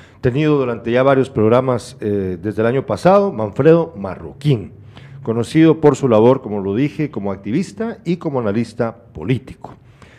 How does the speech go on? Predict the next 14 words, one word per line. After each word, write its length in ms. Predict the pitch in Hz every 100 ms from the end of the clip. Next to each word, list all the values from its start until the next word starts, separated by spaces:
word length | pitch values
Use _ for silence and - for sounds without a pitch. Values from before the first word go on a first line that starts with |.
| _ _
También 280 | - 120 233
participó 480 | 160 113 - 208 127
en 60 | 117
política, 540 | 117 135 92 82 92
¿eh? 120 | 107
Ya 360 | 104 107 98 -
política 420 | 98 107 113 95
electoral, 480 | 87 87 101 113 110
pero 140 | 107 131
eso 180 | 131
ya 100 | 120
es 140 | 110 -
otra 260 | 98 92
cosa. 300 | - 80 -